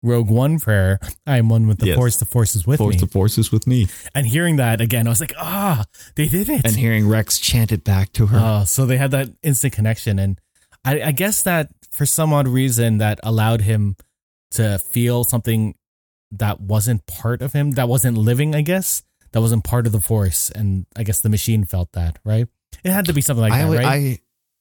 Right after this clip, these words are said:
Speaker 2: I, I felt it was another example of, uh, uh, an unexplored aspect of the Force. One we're, c-, we've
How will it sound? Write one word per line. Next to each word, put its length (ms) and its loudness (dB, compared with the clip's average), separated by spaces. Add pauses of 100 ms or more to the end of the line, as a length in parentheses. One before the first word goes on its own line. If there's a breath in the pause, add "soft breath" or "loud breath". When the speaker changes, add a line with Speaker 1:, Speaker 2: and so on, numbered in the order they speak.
Speaker 2:
I, 100 2
I 40 0
felt 300 -2
it 60 0
was 200 2
another 360 2
example 680 0
of, 180 -2
uh, 140 0
uh, 220 0
an 160 0
unexplored 720 -2
aspect 500 -2
of 120 0
the 80 -4
Force. 600 -2
One 280 0
we're, 120 2
c-, 120 -4
we've 240 0